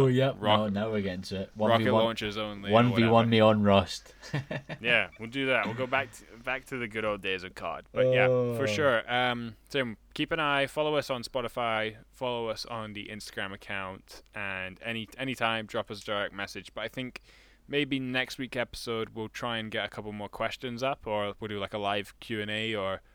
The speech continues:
Speaker 2: I like that,
Speaker 1: pre-recorded
Speaker 2: yeah.
Speaker 1: Q and A and
Speaker 2: Yeah, yeah.
Speaker 1: get some questions that you guys want to ask us.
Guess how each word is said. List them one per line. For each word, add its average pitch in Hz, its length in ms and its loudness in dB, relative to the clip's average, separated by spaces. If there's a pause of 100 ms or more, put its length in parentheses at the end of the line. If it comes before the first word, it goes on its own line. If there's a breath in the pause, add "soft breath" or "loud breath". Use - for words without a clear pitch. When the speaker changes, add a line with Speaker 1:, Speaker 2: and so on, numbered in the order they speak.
(180 soft breath)
Speaker 2:
I 87 60 -8
like 87 80 -2
that, 104 80 -4
Speaker 1:
pre-recorded 98 400 -4
Speaker 2:
yeah. - 60 -12
Speaker 1:
Q 104 200 -6
and 101 100 -6
A 104 240 -4
and 95 120 -10
Speaker 2:
Yeah, 90 80 -6
yeah. 87 140 -4
Speaker 1:
get 110 100 -6
some 104 140 -12
questions 101 480 -6
that 101 100 -6
you 120 160 -2
guys 117 200 2
want 113 140 -10
to 101 60 -8
ask 98 340 -6
us. - 360 -4